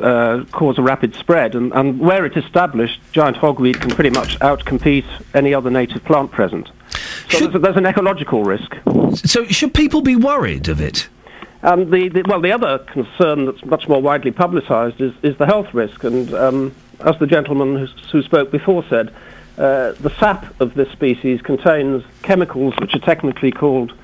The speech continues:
Speaker 1: furanocoumarins, which can sensitise the skin, leading to photodermatitis. In other words, subsequent exposure to sunlight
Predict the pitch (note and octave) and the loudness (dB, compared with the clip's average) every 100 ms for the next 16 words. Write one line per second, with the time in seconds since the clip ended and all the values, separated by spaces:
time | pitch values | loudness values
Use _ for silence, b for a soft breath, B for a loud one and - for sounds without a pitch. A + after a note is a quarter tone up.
0 | b b - C#3 D3 D3 B2+ B2 - F3 | b b 0 2 4 2 0 -4 -4 0
1 | D#3 B2 G#2 G#2 A2+ - - - A#2 - | 2 0 -2 -4 -8 -10 -10 -8 -8 -10
2 | - - - F3+ D#3+ - C#3+ B2 - A2+ | -20 -10 0 0 2 2 2 2 -4 -6
3 | - D3 A2 A#2 B B B B D3+ C#3 | 0 2 0 -4 B B B B 2 2
4 | C3+ B2+ C#3+ B2+ A#2 D#3+ C3+ - C3 B2 | 2 0 0 0 0 0 0 0 -2 0
5 | C3 B2 - D3+ C3+ A#2+ E3 D#3 C#3+ C3+ | 0 0 0 0 0 0 0 2 2 0
6 | A#2+ - - D#3+ C3 - C3+ A#2 - - | -4 -6 -2 -2 -2 0 0 0 -6 0
7 | C#3+ C3 B2+ - - D#3+ D3+ G#2+ G#2+ | 2 0 -4 -8 0 2 2 0 -2